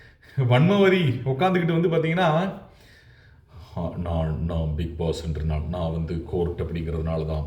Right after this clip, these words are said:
அந்த மரியாதை கொடுக்குறேன். எஸ், நான் அதனால தான் இருக்கேன்."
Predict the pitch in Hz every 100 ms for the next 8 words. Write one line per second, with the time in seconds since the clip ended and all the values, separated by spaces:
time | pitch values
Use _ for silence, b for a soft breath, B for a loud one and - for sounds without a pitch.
0 | 76 - 85 80 82 82 80 - 78 -
1 | - - - - - - - - - -
2 | 90 85 - - - 85 82 82 82 80
3 | 85 78 - 76 -